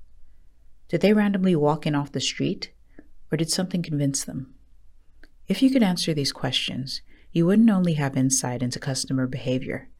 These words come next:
but you might be able to tailor your marketing strategy accordingly. Unfortunately, these things often remain a mystery. But thankfully, that doesn't apply to the entire buyer's journey.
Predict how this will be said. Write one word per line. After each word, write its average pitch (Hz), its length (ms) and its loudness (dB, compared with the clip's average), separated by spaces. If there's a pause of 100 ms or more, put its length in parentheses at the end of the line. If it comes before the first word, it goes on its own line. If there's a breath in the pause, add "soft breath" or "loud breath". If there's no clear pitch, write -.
(680 soft breath)
but - 180 0
you 175 60 6
might 226 180 4
be 254 140 6
able 240 140 4
to 170 80 0
tailor 151 400 2
your 143 160 0
marketing 131 460 0
strategy 123 540 -2
accordingly. 120 760 -2 (840)
Unfortunately, 190 840 0 (460)
these 202 240 -2
things 160 280 2
often 131 340 0
remain 123 320 0
a 123 40 2
mystery. - 580 -6 (880)
But 170 140 -2
thankfully, - 560 4 (840 soft breath)
that 175 300 -2
doesn't 165 300 2
apply 147 340 0
to 135 140 -6
the 131 120 0
entire 139 640 -2
buyer's 131 400 -4
journey. - 500 -6